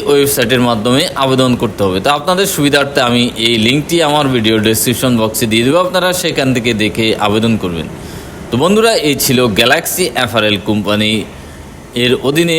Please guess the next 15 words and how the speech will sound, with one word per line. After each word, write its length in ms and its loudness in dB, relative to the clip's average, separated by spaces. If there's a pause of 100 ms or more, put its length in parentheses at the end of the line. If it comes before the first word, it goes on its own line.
(120)
নিম্নবর্ণিত 560 2 (1120)
পদের 360 2 (840)
দক্ষ 280 0 (260)
ম-, 180 2 (300)
মেশিন 360 2 (260)
অপারেটর 540 2 (640)
নিয়োগ 200 2 (120)
বিজ্ঞপ্তির 480 0
বিস্তারিত 480 0 (140)
আলোচনা। 340 2 (180)
তারপরও 380 2 (160)
আপনাদের 320 0 (100)
যদি 240 2
কারো 180 2 (120)
কোনো 140 2